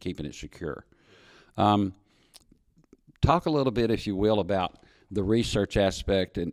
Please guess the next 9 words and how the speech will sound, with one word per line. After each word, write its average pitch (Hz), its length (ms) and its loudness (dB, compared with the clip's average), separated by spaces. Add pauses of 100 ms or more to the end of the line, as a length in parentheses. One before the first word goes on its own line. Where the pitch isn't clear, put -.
and 92 180 -4
why 101 180 2
we're 113 160 2
working 98 400 0
with 92 160 -4
the - 140 -2
Air 95 200 -2
Force. 95 500 -2 (840)
Tech, - 380 2